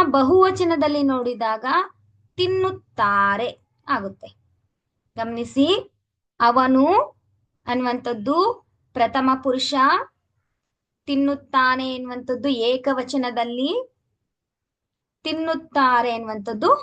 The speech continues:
ಬಹುವಚನದ ಕ್ರಿಯಾಪದ. ಇನ್ನು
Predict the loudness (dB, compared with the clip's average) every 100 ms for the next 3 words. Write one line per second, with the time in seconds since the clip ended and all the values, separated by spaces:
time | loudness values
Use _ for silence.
0 | -4 -2 2 4 6 4 2 -4 -2 -2
1 | -4 _ _ 0 2 2 -2 -4 -8 -8
2 | -10 -14 _ _ _ _ _ _ _ _
3 | _ _ _ _ _ _ _ _ _ -4
4 | 0 0